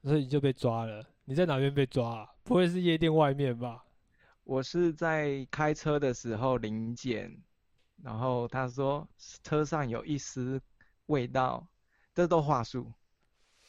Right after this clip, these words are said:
Speaker 1: 当然啊，他就是要跟你说你身上是不是有东西。
Speaker 2: 对，这
Speaker 1: 哎。
Speaker 2: 真的很危险。
Speaker 1: 那你不会就这样说，“有”？
Speaker 2: 我就说，“哎，没有啊，你要看什么，让你看一下。”我就装乖嘛。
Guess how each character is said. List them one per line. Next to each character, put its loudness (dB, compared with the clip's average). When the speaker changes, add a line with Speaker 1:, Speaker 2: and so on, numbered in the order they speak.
Speaker 1:
当 -4
然 0
啊， -6
他 -6
就 -8
是 -8
要 -2
跟 -8
你 -10
说 -8
你 -10
身 -6
上 -2
是 -10
不 -6
是 -2
有 -6
东 -8
西。 -18
Speaker 2:
对， -2
这 -6
Speaker 1:
哎。 -2
Speaker 2:
真 -2
的 -2
很 -6
危 -8
险。 -12
Speaker 1:
那 0
你 2
不 -2
会 6
就 2
这 0
样 2
说 -2
，“有”？ 2
Speaker 2:
我 -4
就 -2
说 2
，“哎， -6
没 -2
有 -2
啊， 0
你 -6
要 -2
看 -6
什 -12
么， -4
让 -2
你 -6
看 -8
一 -6
下。” -2
我 -4
就 -2
装 -2
乖 2
嘛。 -6